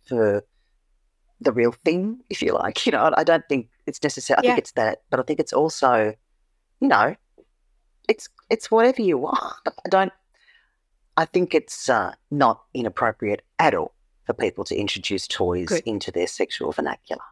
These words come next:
Speaker 1: I just think it's horrifying
Speaker 2: Yeah.
Speaker 1: for them to hear a fifty-one-year-old woman put that sentence together and say it out loud. <laughs>
Speaker 2: But I look at you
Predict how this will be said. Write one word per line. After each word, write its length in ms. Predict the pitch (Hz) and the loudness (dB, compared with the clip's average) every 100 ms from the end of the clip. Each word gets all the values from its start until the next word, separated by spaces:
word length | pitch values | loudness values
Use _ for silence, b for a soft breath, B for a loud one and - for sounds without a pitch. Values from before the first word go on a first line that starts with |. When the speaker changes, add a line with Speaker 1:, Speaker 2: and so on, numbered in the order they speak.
| _ _ _ _ _ | _ _ _ _ _
Speaker 1:
I 40 | - | -6
just 200 | 101 - | -4 -2
think 160 | 101 | -2
it's 120 | 101 | -2
horrifying 640 | - 113 90 80 - 90 87 | 0 0 0 0 -2 0 -2
Speaker 2:
Yeah. 60 | |
Speaker 1:
for 80 | - | -4
them 120 | 92 90 | -10 -8
to 80 | |
hear 280 | 98 101 85 | -6 -4 -4
a 40 | 85 | -4
fifty-one-year-old 840 | 92 - 87 82 82 80 80 82 | -8 -6 -6 -4 -4 -2 -4 -4
woman 300 | 139 92 85 - _ _ _ | -8 -8 -8 -12 _ _ _
put 160 | 143 - | -4 -2
that 200 | 104 - | -4 -4
sentence 360 | - - 87 - | -4 -4 -4 -8
together 400 | - - 67 - _ | -8 -8 -10 -14 _
and 300 | 87 85 80 - _ _ _ _ _ | -10 -10 -14 -20 _ _ _ _ _
say 200 | - 107 | -4 -2
it 60 | 82 | -2
out 160 | - - | -4 -4
loud. 1000 | 98 - - - - - - - - - | -2 -2 -4 -10 -20 -20 -20 -12 -6 -4
<laughs> 300 | - - - - - _ _ B B - 403 - - - - - 294 | -4 -8 -12 -16 -20 _ _ B B -4 -4 -6 -6 -6 -8 -6 0
Speaker 2:
But 140 | 381 - | 2 4
I 300 | 240 415 403 | 4 6 4
look 160 | 302 269 | 4 0
at 100 | 220 | 0
you 500 | 190 175 196 302 | 0 2 2 2